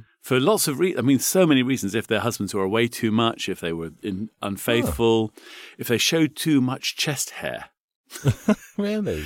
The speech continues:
Speaker 1: There were a lot of reasons why women could get div-, and when they got divorced, they could claim back the dowry
Speaker 2: Oh,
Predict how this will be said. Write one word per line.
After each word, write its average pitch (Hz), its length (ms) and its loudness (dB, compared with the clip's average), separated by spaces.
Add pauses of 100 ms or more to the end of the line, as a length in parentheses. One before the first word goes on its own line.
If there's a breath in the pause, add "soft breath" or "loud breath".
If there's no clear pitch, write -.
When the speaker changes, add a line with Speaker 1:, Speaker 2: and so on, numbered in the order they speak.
(140)
Speaker 1:
There 143 100 6
were 160 160 6
a 147 120 4
lot 175 260 4
of 147 80 0
reasons 135 300 4
why 110 140 4
women 120 280 4
could - 160 0
get 113 120 0
div-, 104 180 -10
and 143 180 2
when 165 180 6
they 196 100 6
got 147 180 2
divorced, 113 420 0
they 123 120 0
could 127 180 -4
claim 143 380 2
back 135 220 -2
the 101 80 -4
dowry 85 520 -2 (320)
Speaker 2:
Oh, 143 140 -2